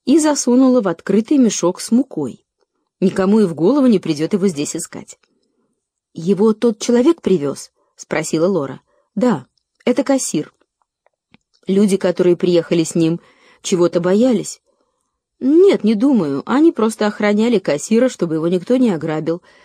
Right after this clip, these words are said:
сказал папа. «Он везёт несколько сотен долларов наличными, которые причитаются рабочим во всех лагерях.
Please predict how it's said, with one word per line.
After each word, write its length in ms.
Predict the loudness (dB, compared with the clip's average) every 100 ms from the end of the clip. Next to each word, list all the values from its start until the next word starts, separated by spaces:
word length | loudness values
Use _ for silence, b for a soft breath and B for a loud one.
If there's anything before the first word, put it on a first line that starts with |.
| b
сказал 420 | -20 -8 -6 -4 -6
папа. 440 | -8 -16 -16 -20 _ b b b b 0
«Он 160 | 2
везёт 340 | 4 2 2 0
несколько 460 | -2 -2 -4 -2
сотен 440 | -2 -4 -2 -2 0
долларов 440 | -2 0 0 -2
наличными, 720 | -4 -2 -4 -6 -8 -8 -12 -20 _ _ _ _ _ _ -12
которые 640 | -6 0 2 2 2 0 -6 _ _ _
причитаются 680 | -6 -4 -4 -2 -2 0 -2
рабочим 500 | -2 -2 -2 0 0
во 80 | -2
всех 320 | -4 -8 -4
лагерях. 640 | -4 -2 -2 -4 -10 -20